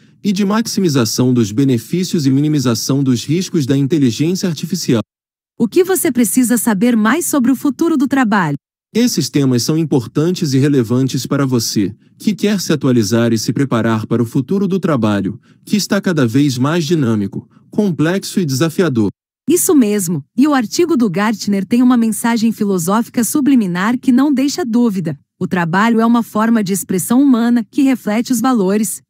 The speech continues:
Speaker 2: as aspirações e as necessidades das pessoas. O trabalho é mais do que uma fonte de renda, é uma fonte de realização,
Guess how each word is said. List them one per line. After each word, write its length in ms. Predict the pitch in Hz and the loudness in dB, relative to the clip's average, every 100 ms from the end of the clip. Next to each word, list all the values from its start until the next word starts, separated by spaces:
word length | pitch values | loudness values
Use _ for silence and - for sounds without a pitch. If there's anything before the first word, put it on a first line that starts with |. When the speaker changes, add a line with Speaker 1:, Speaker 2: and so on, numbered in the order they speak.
| _ | _
Speaker 2:
as 220 | 185 202 | -4 2
aspirações 800 | 254 - 269 247 233 233 254 269 | 2 2 0 0 0 2 4 4
e 60 | 240 | 2
as 120 | 233 | 2
necessidades 800 | 247 262 269 - 190 196 214 226 | 2 2 0 -2 0 0 0 0
das 220 | 190 247 | 0 0
pessoas. 760 | - 311 - 226 190 160 - - _ _ - | -2 -4 0 0 2 -2 -6 -12 _ _ -4
O 80 | |
trabalho 500 | 254 247 185 220 226 | 0 2 2 2 2
é 80 | 233 | 2
mais 320 | 202 202 285 | 2 2 2
do 140 | 220 247 | 2 0
que 120 | - | 2
uma 200 | 233 226 | 2 2
fonte 340 | - 277 311 | 0 -2 0
de 140 | 262 208 | 0 0
renda, 440 | 175 220 233 165 - _ | 0 0 0 -2 -8 _
é 80 | - | -2
uma 180 | 214 240 | 2 2
fonte 400 | - 262 339 - | 0 -2 0 0
de 140 | 196 | 0
realização, 840 | 185 208 214 214 269 262 220 208 | 0 0 0 0 0 0 0 0